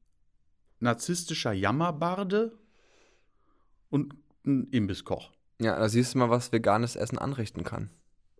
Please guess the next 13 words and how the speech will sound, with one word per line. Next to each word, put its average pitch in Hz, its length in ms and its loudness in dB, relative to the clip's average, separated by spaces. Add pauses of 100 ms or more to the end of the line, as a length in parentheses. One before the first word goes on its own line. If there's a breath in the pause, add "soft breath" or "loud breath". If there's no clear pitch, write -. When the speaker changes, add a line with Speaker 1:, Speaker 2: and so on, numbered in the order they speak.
(500 soft breath)
Speaker 1:
Ja, 147 100 6
ich 147 100 0
glaube, 185 220 6
dass 165 180 4
der, 151 100 8
der, 135 200 6
der, 120 180 6
dass 110 200 -2
der 123 120 0
dieser 113 240 0
ganzen 113 360 0
Vegan-Szene 104 680 -4
da 131 160 -8